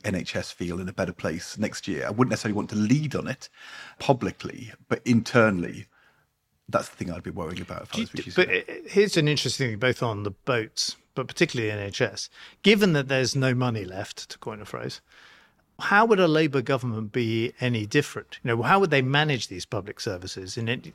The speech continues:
Speaker 2: I think there's a sort of Labour assumption, well, just 'cause you've got a Labour health secretary, everyone's gonna be thrilled. But you've got a Labour health secretary in Wales, and the situation isn't any better. Indeed, it's worse in Wales. So what is Labour's answer gonna be if they actually win this election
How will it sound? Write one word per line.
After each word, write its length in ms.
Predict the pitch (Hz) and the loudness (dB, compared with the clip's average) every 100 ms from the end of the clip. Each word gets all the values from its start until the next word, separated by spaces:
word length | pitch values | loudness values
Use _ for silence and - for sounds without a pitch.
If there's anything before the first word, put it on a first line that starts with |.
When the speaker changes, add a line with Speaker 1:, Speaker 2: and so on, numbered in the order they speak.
| - | -8
Speaker 2:
I 40 | |
think 180 | 120 220 | 2 4
there's 220 | 151 131 | 6 4
a 80 | 131 | 4
sort 160 | - 127 | 2 0
of 80 | 117 | 4
Labour 260 | 156 131 | 4 4
assumption, 380 | 117 123 107 113 | 0 -4 -4 -4
well, 120 | 110 | -4
just 200 | 110 139 | -2 0
'cause 140 | - 113 | 2 2
you've 80 | |
got 100 | 117 | 2
a 60 | 107 | 2
Labour 300 | 113 135 107 | 4 4 2
health 220 | 95 95 | -2 -6
secretary, 380 | - 101 - 101 | -6 -8 -8 -6
everyone's 240 | 101 101 | -6 -6
gonna 180 | - 101 | -6 -6
be 220 | 95 101 - - - _ _ | -6 -8 -8 -20 -20 _ _
thrilled. 520 | - 151 120 95 120 | -2 4 4 4 -2
But 140 | 139 - | -2 0
you've 140 | 139 113 | -2 2
got 120 | 156 | 4
a 40 | |
Labour 300 | 117 139 120 | 6 4 4
health 180 | 107 113 | 2 0
secretary 360 | - 113 - 117 | -2 -4 -2 -2
in 100 | 110 | 4
Wales, 480 | 156 113 92 101 | 4 4 0 -8
and 80 | 113 | -8
the 60 | 98 | -6
situation 500 | - - 107 - 107 | -6 -4 -6 -4 -6
isn't 220 | 107 107 | -6 -6
any 180 | 104 101 | -6 -2
better. 180 | 127 98 | -2 -2
Indeed, 260 | 98 98 | -10 -10
it's 160 | 101 - | -10 -2
worse 280 | 151 151 104 | 0 0 -4
in 80 | |
Wales. 260 | 92 107 - - - - | -8 -10 -12 -14 -18 -16
So 340 | - 151 135 120 - - - - | 0 6 6 4 -4 -20 -20 -2
what 280 | 160 214 | 6 8
is 160 | 202 139 | 8 4
Labour's 400 | 151 160 139 127 | 4 4 2 2
answer 300 | 143 170 135 | 2 0 -2
gonna 160 | 120 117 | -2 0
be 220 | 120 - | 0 4
if 180 | 180 - | 4 6
they 120 | 139 | 2
actually 280 | 139 - 127 | 4 2 2
win 220 | 185 170 | 4 2
this 180 | 101 98 | -2 -6
election 340 | 92 - - | -10 -10 -12